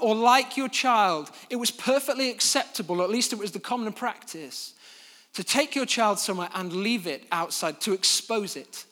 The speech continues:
And often the children who this, to, uh, to whom this happened would die. If not, sometimes they'd be taken and they'd be raised for prostitution.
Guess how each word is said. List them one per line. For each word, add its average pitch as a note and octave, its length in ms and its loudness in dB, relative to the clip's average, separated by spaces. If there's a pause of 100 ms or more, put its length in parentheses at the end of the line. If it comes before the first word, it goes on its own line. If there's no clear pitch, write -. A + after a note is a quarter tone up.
(420)
And F3+ 200 2
often C4 340 2
the F#3 80 -2
children G3+ 460 -2
who F3+ 180 -4
this, F#3 300 -2
to, - 280 -10
uh, E3 160 -4 (200)
to G3 160 0
whom A3+ 180 0
this G3 320 0 (140)
happened G3+ 400 -2
would D3+ 180 -6
die. C#3 380 -4 (2000)
If G3+ 180 -2
not, A3 240 4
sometimes A3 440 0
they'd F#3+ 180 -2
be F#3 100 -6
taken G3 520 -4
and E3 180 -6
they'd F3 160 -2
be F3 120 -4
raised F3+ 500 0
for F3 80 -8
prostitution. D#3+ 920 -8